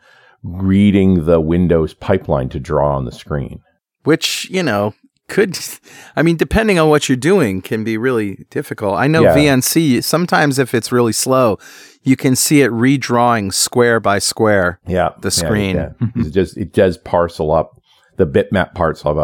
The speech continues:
Speaker 1: of a form or something and send it out chunk by chunk.
Speaker 2: And I gotta admit, when I, I wrote a book on sockets programming in nineteen ninety, what, four and, uh, nineteen ninety something, I can't remember,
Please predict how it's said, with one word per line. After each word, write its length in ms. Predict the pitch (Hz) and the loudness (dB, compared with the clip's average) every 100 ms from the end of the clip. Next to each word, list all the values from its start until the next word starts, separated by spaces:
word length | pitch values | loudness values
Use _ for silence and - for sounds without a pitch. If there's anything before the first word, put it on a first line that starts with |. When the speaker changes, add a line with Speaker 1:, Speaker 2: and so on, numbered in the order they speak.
| - | -2
Speaker 1:
of 160 | 85 | -4
a 40 | 69 | -6
form 400 | - 90 90 80 | 0 2 4 2
or 60 | |
something 380 | 71 - - 62 | -2 -6 -6 -8
and 120 | 67 | -8
send 240 | - 73 69 | -4 -4 -4
it 120 | 67 | -4
out 200 | 69 - | -6 -8
chunk 240 | - 69 71 | -10 -10 -10
by 100 | - | -12
chunk. 260 | - 67 | -10 -4
Speaker 2:
And 100 | 143 | -2
I 60 | 170 | 0
gotta 220 | 214 214 | 2 2
admit, 400 | 151 139 151 120 | 2 2 2 0
when 240 | 117 117 117 - | -2 -2 -2 -2
I, 140 | 117 - - | -4 -4 -8
I 100 | 120 | -4
wrote 220 | 131 151 | 0 0
a 40 | 135 | 0
book 320 | 95 135 - | -2 -2 0
on 180 | 107 104 | -2 -2
sockets 460 | - 123 117 113 - | 0 0 0 -6 -4
programming 520 | 107 98 98 98 95 | -2 -2 -2 -2 -4
in 180 | 92 95 | -4 -4
nineteen 800 | 98 - - 104 95 95 92 | -6 -8 -8 -6 -4 -4 -4
ninety, 420 | 90 92 90 87 87 - _ _ | -4 -4 -6 -8 -14 -18 _ _
what, 280 | 101 92 73 _ | -14 -12 -12 _
four 600 | - - 101 104 117 123 | -20 -12 -4 0 2 0
and, 180 | 98 85 _ _ _ _ _ _ _ | -2 -10 _ _ _ _ _ _ _
uh, 220 | - 82 82 104 | -12 -12 -12 -12
nineteen 460 | 107 95 - 101 95 | -10 -10 -8 -6 -4
ninety 360 | 95 98 98 | -4 -4 -6
something, 440 | 90 - 98 95 98 | -10 -8 -6 -6 -6
I 120 | 98 | -4
can't 180 | 104 82 | -4 -4
remember, 320 | 85 85 | -4 -4